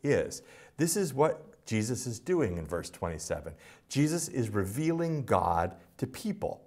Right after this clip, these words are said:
If you want to know what God looks like, look at Jesus.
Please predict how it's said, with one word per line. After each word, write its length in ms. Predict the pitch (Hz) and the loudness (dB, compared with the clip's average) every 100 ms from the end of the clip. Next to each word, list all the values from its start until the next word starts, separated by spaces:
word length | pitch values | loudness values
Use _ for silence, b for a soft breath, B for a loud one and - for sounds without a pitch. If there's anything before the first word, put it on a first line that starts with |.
| _ b b b | _ b b b
If 200 | 127 131 | 0 4
you 80 | 127 | 8
want 240 | 147 185 | 8 8
to 80 | 180 | 6
know 220 | 131 135 | 10 10
what 260 | 131 107 95 | 10 6 4
God 340 | 139 160 151 | 6 6 4
looks 440 | 107 131 190 - - | 2 0 0 -6 0
like, 340 | 85 95 135 - - _ - | 4 4 0 -10 -20 _ -12
look 380 | 90 90 101 123 | -8 -2 -2 -2
at 100 | 101 | -6
Jesus. 560 | - 165 107 80 - | -4 -4 -4 -8 -12